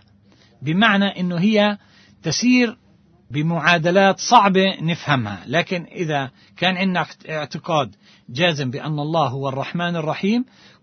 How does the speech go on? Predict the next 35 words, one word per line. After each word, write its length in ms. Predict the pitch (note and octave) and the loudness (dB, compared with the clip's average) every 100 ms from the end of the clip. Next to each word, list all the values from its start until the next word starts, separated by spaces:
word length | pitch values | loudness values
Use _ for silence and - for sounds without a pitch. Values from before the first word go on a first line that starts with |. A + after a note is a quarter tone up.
| - | 0
كل 220 | D#4 C#4+ | 2 4
إشي 240 | A3+ A#3 | 2 2
بيفعله 400 | G#3 G#3 F3+ G3+ | 0 0 0 0
فيه، 420 | - G3 F#3 G3+ | 0 -2 -2 -2
يعني 180 | F3 F3+ | -2 -4
كيف 260 | - E3+ - | -4 -6 -6
أنا 200 | D3+ D3 | -6 -6
مثلًا 380 | D3+ D3 D#3+ E3+ - - _ | -6 -6 -8 -8 -14 -20 _
صاحب 340 | - G#3+ G3+ | 0 0 0
شركة 420 | E3 C#3 G#2+ - - _ _ _ _ - | -4 -6 -8 -12 -20 _ _ _ _ -12
ولله 400 | C#3+ E3 D#3+ D#3 | -6 -4 -2 -2
المثل 300 | D3+ C#3 B2 | -2 -6 -8
الأعلى، 340 | G#2 F2+ F2+ - _ - - _ | -14 -16 -20 -20 _ -20 -20 _
وإنت 240 | A3 A3 | 4 4
مقتنع 540 | G#3 A#3+ - G3 G#3 D#3+ | 4 2 -4 -2 -2 0
في 160 | G#3 | -4
قيادتي 640 | - F#3 G3+ F#3+ - G3+ - | -2 2 2 2 0 -4 -2
الصحيحة 540 | F3 - - G3 - | -6 -4 -2 -2 0
لهاي 260 | F3 D#3 D3+ | -2 0 -2
الشركة، 500 | B2+ - G#2 - - - _ _ _ _ C#3+ | -2 -6 -8 -12 -20 -20 _ _ _ _ 2
وين 280 | A3 C4+ | 4 6
ما 100 | A#3 | 6
بوجهك 560 | G#3 G#3 A#3+ F3 G3 F3+ | 4 6 4 2 -2 -2
بتروح 360 | F#3+ - D3+ - | -4 -2 -4 -2
حتى 320 | A3 - F#3 | -4 -4 -2
لو 160 | F#3 | 0
ما 140 | E3+ E3 | -2 -6
كنتش 400 | - E3+ D3+ D#3 | -6 -6 -6 -4
مقتنع. 480 | C#3 - G#2 F#2+ - _ _ _ _ _ | -4 -6 -8 -8 -12 _ _ _ _ _
لكن 240 | D3 D#3 G#3 | -6 -2 0
إذا 240 | G#3 G#3+ | 2 2
أنت 180 | A3+ A3 | 2 2
مش 220 | G#3 - | 0 2
مقتنع 300 | A#3 - G#3+ | -2 0 -2
فيه، 440 | E3+ G#3 E3 E3+ | 0 -2 0 -4